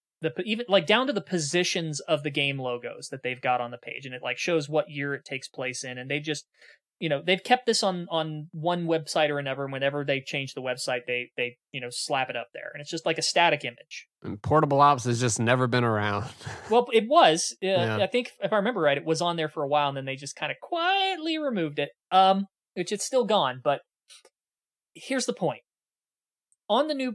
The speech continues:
Speaker 1: Portal website, it's got a list of all of these canonical games. So, like, uh,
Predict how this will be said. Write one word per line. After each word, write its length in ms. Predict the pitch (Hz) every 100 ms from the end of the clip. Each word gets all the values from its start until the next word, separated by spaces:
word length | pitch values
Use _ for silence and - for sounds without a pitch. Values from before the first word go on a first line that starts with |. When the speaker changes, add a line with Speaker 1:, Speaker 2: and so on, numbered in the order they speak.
| -
Speaker 1:
Portal 340 | 233 240 208
website, 480 | 160 147 - 139 135 - _ _ _ _ _
it's 180 | 185 -
got 200 | 208 220
a 40 |
list 280 | 202 202 -
of 80 | 165
all 200 | 160 196
of 60 | 190
these 240 | 202 190
canonical 500 | - 170 165 170 170
games. 280 | 151 131 123
So, 60 | 127
like, 220 | 123 - -
uh, 340 | 135 127 131